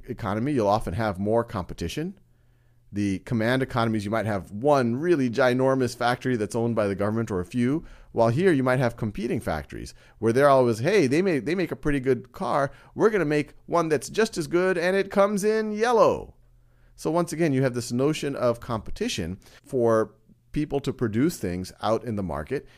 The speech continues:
and they're also making their best judgment of what does the market actually need.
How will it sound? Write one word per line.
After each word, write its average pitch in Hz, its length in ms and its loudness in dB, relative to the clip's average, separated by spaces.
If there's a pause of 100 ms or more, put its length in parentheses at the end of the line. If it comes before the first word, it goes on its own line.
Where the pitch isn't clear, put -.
(160)
and 160 140 0
they're 175 120 6
also 202 260 4
making 170 300 0
their 147 140 2
best 139 260 -2
judgment 104 500 0
of 104 240 0 (160)
what 135 380 0
does 120 200 0
the 117 80 -2
market 85 360 -4
actually 69 360 -10
need. 101 380 -4